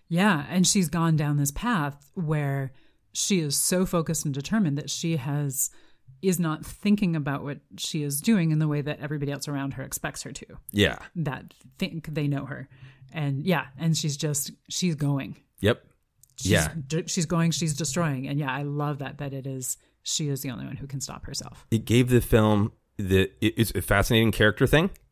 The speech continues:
Speaker 2: It was a sort of, I, I know, uh, I know a lot of people are, are gonna not like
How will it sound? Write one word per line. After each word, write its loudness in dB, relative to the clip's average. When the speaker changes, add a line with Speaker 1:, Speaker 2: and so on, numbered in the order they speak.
Speaker 2:
It 8
was 6
a 0
sort 8
of, 0
I, 2
I 8
know, 8
uh, 2
I 4
know 6
a 6
lot 6
of -2
people 4
are, 4
are -2
gonna 2
not -2
like -2